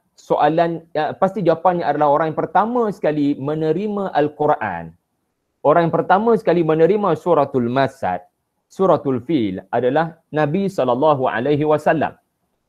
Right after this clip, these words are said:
Jadi soalan siapa membawa kita kepada bertanya soalan, "Wahai Rasulullah sallallahu alaihi wasallam, ada tak kamu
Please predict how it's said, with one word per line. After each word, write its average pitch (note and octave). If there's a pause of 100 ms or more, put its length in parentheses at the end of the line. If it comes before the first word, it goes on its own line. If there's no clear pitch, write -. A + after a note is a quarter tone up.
(260)
Jadi D3+
soalan G3+
siapa D3
membawa F#3
kita D#3
kepada D3
bertanya F#3
soalan, B2+ (240)
"Wahai C3+
Rasulullah E3
sallallahu C#3
alaihi B2+
wasallam, A2+ (560)
ada D#3 (160)
tak -
kamu B2+